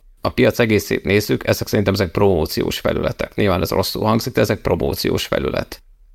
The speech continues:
Azért van, hogy népszerűsítse a cégnek a, adott esetben mondjuk a benchmark szolgáltatását, a recruitment szolgáltatását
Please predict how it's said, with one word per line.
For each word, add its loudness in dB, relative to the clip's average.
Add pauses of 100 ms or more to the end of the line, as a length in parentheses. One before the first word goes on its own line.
(340)
Azért 2
van, 2
hogy 2
népszerűsítse 0
a 0
cégnek -2
a, 0
adott 2
esetben -2
mondjuk -4
a -2
benchmark 0
szolgáltatását, 0
a 0
recruitment 0
szolgáltatását 0